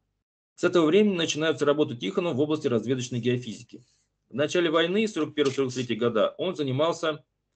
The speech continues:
задачами геологической разведки нефтяных месторождений в Башкортостане.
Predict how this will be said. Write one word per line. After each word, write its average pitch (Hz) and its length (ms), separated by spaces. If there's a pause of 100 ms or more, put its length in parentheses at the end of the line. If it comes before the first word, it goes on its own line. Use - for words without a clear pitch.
(640)
задачами 147 560
геологической 131 640
разведки 131 440
нефтяных 139 460
месторождений 127 680
в - 20
Башкортостане. 127 880